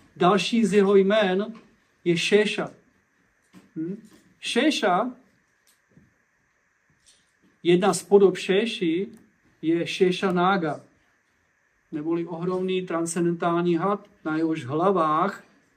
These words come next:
spočívají veškeré vesmíry. Ale Šéša zároveň slouží jakožto,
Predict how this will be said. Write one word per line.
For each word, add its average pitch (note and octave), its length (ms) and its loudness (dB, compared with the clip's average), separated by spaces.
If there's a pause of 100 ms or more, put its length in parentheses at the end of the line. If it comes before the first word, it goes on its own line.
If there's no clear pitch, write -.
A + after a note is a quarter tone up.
(140)
spočívají E3+ 720 -2
veškeré E3+ 460 -4
vesmíry. D#3+ 640 -4 (880)
Ale E3+ 180 -2
Šéša A#3+ 440 -2
zároveň G3+ 540 0
slouží G3+ 840 -2 (520)
jakožto, F#3 920 2